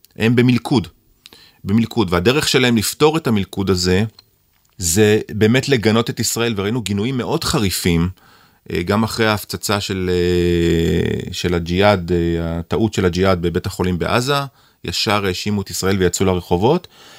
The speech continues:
אבל מצד שני, אני חושב, ישנם ערוצים שקטים, אני לא חושב, אני יודע, ישנם ערוצים שקטים, שדרכם ישראל מתאמת, אה, ובודקת, אה,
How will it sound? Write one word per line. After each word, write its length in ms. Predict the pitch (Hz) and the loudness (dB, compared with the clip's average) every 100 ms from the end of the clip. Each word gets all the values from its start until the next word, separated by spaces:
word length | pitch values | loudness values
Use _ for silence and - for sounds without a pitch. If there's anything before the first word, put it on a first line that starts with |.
| - - - - _ - | -20 -20 -20 -20 _ -6
אבל 200 | 95 107 | 0 4
מצד 360 | 117 - 180 - | 2 2 0 2
שני, 520 | 196 214 214 208 - - - | 2 2 2 2 -2 -8 -4
אני 180 | 127 123 | -2 0
חושב, 460 | 123 - 180 175 | 0 2 2 2
ישנם 320 | 131 - 143 | 0 2 2
ערוצים 400 | 139 123 - 139 | 2 0 0 -2
שקטים, 540 | 131 - 107 - 113 135 | 0 -2 -2 0 2 2
אני 120 | 95 | 2
לא 80 | 101 | 0
חושב, 340 | 98 - 98 | -2 0 2
אני 120 | 90 | 2
יודע, 420 | 82 76 85 113 175 - _ _ _ _ _ _ | 0 2 2 2 0 -4 _ _ _ _ _ _
ישנם 320 | 101 - 131 139 | -10 0 2 4
ערוצים 380 | 117 - 131 | 2 2 0
שקטים, 680 | 127 - 196 - 208 202 202 - _ - - _ _ | 0 0 -2 2 4 6 4 0 _ -20 -20 _ _
שדרכם 540 | - 113 110 - 143 147 | -6 0 0 2 0 0
ישראל 460 | - 120 98 127 | -2 0 2 4
מתאמת, 760 | 123 - - 113 123 120 - - - 101 | 2 2 2 2 2 2 -4 -16 -16 -4
אה, 640 | 101 101 98 98 95 95 90 - 95 | 0 4 4 4 2 0 -2 -8 -10
ובודקת, 760 | 90 92 85 - - 113 _ - _ _ _ _ _ 98 | -6 -6 -6 -6 -6 -8 _ -20 _ _ _ _ _ -4
אה, 340 | 95 87 90 | -2 0 0